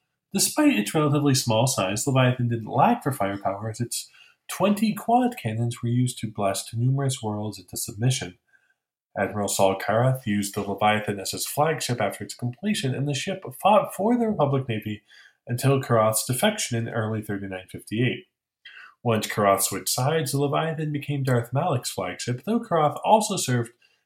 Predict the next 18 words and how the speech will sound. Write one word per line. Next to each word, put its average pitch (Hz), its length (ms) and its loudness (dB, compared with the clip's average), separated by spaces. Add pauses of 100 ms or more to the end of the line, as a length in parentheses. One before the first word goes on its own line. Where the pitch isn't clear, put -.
(140)
as 131 220 2
the 131 160 0 (340)
Sith 131 340 0
fleet - 300 -8
commander 98 300 -8
from 90 300 -10
the 87 80 -18
ship. - 240 0 (880)
Later, 101 420 0
in 110 200 0
thirty-nine 95 400 -4
fifty-eight, 107 560 -4
Admiral 104 400 -2
Karath 120 480 -2
led 131 200 0
the 131 80 0
bombing 185 500 0
of 135 180 -2